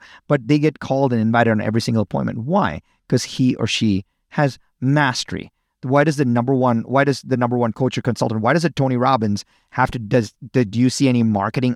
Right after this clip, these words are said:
ads run by Tony Robbins for being coached personally by Tony? No. Why? 'Cause he has mastery, and that's really, really important.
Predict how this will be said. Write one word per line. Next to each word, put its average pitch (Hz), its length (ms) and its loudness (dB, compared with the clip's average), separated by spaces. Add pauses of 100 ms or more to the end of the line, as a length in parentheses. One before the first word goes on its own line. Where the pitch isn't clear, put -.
ads 101 440 2
run 101 140 0
by 95 140 0
Tony 113 260 0
Robbins 98 400 0
for 107 140 -2
being 104 200 0
coached - 320 -4
personally 107 360 -2
by 98 100 -4
Tony? 139 320 -2 (320)
No. 214 400 2
Why? 147 480 0 (240)
'Cause 151 320 0
he 165 220 -2
has 98 200 -2
mastery, 135 720 -2
and 127 120 -2
that's 117 240 -2
really, 98 260 -2
really 101 240 0
important. 110 460 -2